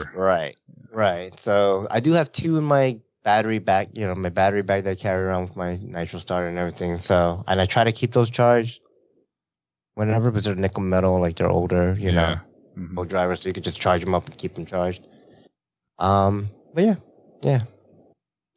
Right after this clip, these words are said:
Speaker 2: Cool. Um, I did also put this thing, building a six hundred versus seven hundred, you know, if, if obviously we're building kinda helicopters or we're speccing out our electronics and things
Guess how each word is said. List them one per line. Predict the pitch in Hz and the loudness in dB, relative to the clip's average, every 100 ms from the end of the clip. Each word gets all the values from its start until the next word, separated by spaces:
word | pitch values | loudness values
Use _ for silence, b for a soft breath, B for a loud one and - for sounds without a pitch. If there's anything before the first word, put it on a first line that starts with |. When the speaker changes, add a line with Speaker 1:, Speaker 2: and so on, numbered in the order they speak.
| - - - _ | -14 -14 -20 _
Speaker 2:
Cool. | - 190 214 - B B B B B | 2 6 6 2 B B B B B
Um, | 170 180 | 4 4
I | 185 | 2
did | 269 254 | 2 4
also | 208 180 | 4 2
put | 156 151 | -2 -2
this | 135 - | -2 0
thing, | 139 123 | 0 2
building | 143 147 131 | 2 2 2
a | |
six | - 127 - | -2 -6 -4
hundred | 117 | -2
versus | 107 104 104 98 | 0 -2 -4 -2
seven | 95 95 | -2 0
hundred, | 95 98 101 101 104 | -2 0 2 2 0
you | 104 | 2
know, | 95 92 107 - | 2 2 -2 -2
if, | 143 139 - | -4 -2 -4
if | 147 - _ _ - | -4 -6 _ _ -4
obviously | 135 160 151 143 | 0 0 0 0
we're | 131 | 2
building | 127 127 120 | 2 2 0
kinda | 120 110 101 95 98 _ _ | -2 -2 -2 -4 -8 _ _
helicopters | - 123 117 117 113 117 110 107 - - | -4 -4 -2 -2 -2 -4 -4 -6 -10 -8
or | 104 110 | -4 0
we're | 139 | 0
speccing | 127 127 127 131 | 0 -4 -2 -2
out | 117 107 | 0 2
our | |
electronics | 101 104 - 107 104 98 | 0 -2 -2 -2 -2 -4
and | 98 90 | -8 -6
things | 104 101 95 98 - - | -4 -4 -6 -10 -20 -20